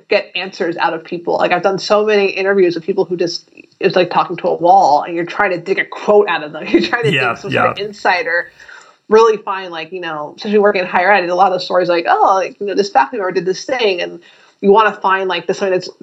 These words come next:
Speaker 1: the, the piece of information that's really gonna make that story turn from, like, "Oh, did you know the faculty member published the research about X?" But make it something human where it's like, "The reason I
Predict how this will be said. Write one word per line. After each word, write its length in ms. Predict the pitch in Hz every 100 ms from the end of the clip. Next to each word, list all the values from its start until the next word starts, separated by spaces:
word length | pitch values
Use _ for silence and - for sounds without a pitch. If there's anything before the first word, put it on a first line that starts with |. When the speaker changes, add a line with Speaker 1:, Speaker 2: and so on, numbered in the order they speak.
| -
Speaker 1:
the, 280 | 196 170 170
the 200 | 190 180
piece 260 | 180 - 269
of 60 | 226
information 440 | 202 196 196 196
that's 100 | 170
really 240 | 185 208 214
gonna 140 | 196
make 180 | 190 175
that 160 | 180
story 540 | - - 196 196 185 175
turn 320 | - 190 185
from, 140 | 185
like, 260 | 175 175 170
"Oh, 220 | - 359 190
did 160 | 180
you 100 | 170
know 80 | 208
the 100 | 180
faculty 360 | - - 202 202
member 320 | 208 226 208
published 460 | - 165 180 180
the 60 | 175
research 420 | 170 175 226 240
about 220 | - - -
X?" 440 | - 320 - - - - - - -
But 180 | - 190
make 160 | 214 214
it 80 | 208
something 220 | 196 165
human 580 | - - 349 285 185 180
where 180 | 180 170
it's 180 | 170
like, 400 | 180 170 170 165 -
"The 80 | 226
reason 260 | 294 240
I 180 | 202